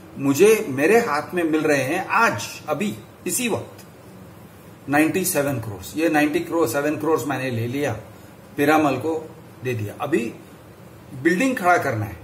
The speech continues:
ड्रीम प्रोजेक्ट्स, जो, जो नाम मैंने ड्रीम प्रोजेक्ट आपको पहनाया है, वो खड़ा करना है। आपने ये देख के पह-, पहना है कि भाई ये रुनवाल का प्रोजेक्ट है।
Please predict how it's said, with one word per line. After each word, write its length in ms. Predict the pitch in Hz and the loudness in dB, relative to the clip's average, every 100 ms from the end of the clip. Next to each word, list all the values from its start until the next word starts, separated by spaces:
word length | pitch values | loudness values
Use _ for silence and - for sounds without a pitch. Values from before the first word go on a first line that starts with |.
| - | -10
ड्रीम 520 | 110 123 175 214 208 170 | -4 0 2 2 0 0
प्रोजेक्ट्स, 640 | 160 143 165 165 - - 123 | 0 2 -2 -2 -10 -12 -4
जो, 240 | 147 156 | -2 -2
जो 400 | 120 107 127 139 | -4 -12 -6 -4
नाम 280 | 127 135 156 | -2 -2 -2
मैंने 300 | 151 143 139 | -2 -2 -2
ड्रीम 460 | 120 110 151 165 | -6 -2 0 0
प्रोजेक्ट 460 | 165 135 - - - - - - - - | 0 -2 -2 -6 -12 -20 -20 -20 -20 -10
आपको 400 | 127 127 - 156 | -4 -4 -2 -2
पहनाया 680 | 156 156 127 131 139 147 143 | -2 0 -2 2 2 4 2
है, 340 | 110 95 - - - - - - - - - - - - - | 0 -4 -12 -16 -18 -20 -20 -20 -20 -20 -20 -20 -20 -14 -2
वो 140 | 190 | -2
खड़ा 260 | 185 175 185 | 2 2 4
करना 240 | 160 123 | 2 0
है। 180 | 113 110 | -4 -6
आपने 380 | 135 156 175 208 | -2 -2 -2 -2
ये 220 | 202 202 | 2 4
देख 240 | 196 190 - | 4 4 2
के 80 | |
पह-, 380 | 185 156 135 127 120 - 135 120 | -2 0 0 -2 -6 -4 -2 -2
पहना 400 | 107 127 131 143 | -2 -4 0 0
है 240 | 120 151 | 0 -4
कि 160 | 156 175 | -6 0
भाई 160 | 151 | 2
ये 280 | 165 160 165 | 4 4 2
रुनवाल 480 | 127 113 120 143 151 | 2 0 2 4 4
का 120 | 147 | 2
प्रोजेक्ट 420 | - 110 104 - | 0 -2 -6 -10
है। 80 | - | -16